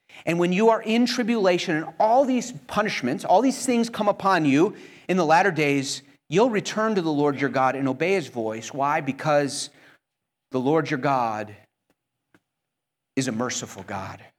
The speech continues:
Verse thirty-one. "For the Lord your God is a merciful Go-, God."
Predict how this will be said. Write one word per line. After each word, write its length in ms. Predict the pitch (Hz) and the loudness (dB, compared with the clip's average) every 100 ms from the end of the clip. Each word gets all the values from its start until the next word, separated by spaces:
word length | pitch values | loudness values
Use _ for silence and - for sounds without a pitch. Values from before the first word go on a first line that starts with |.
| - | -8
Verse 220 | 113 - | -8 -6
thirty-one. 480 | 107 101 95 92 - _ _ _ _ _ _ _ _ _ _ _ _ - - - | -8 -10 -16 -20 -20 _ _ _ _ _ _ _ _ _ _ _ _ -20 -20 -8
"For 100 | 180 | -4
the 100 | 156 | 0
Lord 340 | 151 214 240 | 4 4 4
your 100 | 226 | 2
God 480 | 170 190 185 196 185 | 4 6 6 4 0
is 120 | 156 | -4
a 40 | 156 | -2
merciful 580 | 147 170 175 139 143 | -2 -2 -2 -6 -6
Go-, 280 | 123 123 90 - - | -2 -2 -2 -8 -6
God." 420 | 120 113 101 95 | 0 0 -2 -8